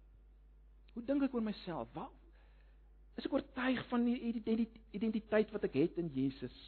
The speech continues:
Is ek oortuig daarvan? Of hardloop ek rond orals om te hoor, is ek goed genoeg? Maak ek dit? Is ek belangrik?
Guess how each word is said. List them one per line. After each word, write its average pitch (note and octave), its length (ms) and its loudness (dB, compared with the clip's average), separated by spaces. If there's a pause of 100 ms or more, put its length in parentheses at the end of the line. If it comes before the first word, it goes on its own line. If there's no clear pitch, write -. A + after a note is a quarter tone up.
(3500)
Is - 80 -16
ek G#3+ 100 -2
oortuig G3+ 320 -2
daarvan? F#3+ 340 -6 (920)
Of C#3+ 100 2
hardloop F3+ 260 6
ek E3 120 4
rond F3+ 360 8
orals F#3 320 10 (120)
om E3+ 120 4
te E3 120 8
hoor, E3 340 12 (1600)
is - 80 -6
ek - 140 -2
goed - 160 0
genoeg? C#3 260 4 (160)
Maak C3+ 240 6
ek C#3 140 2
dit? - 160 -6 (460)
Is - 80 -6
ek C3 80 -12
belangrik? C3+ 400 4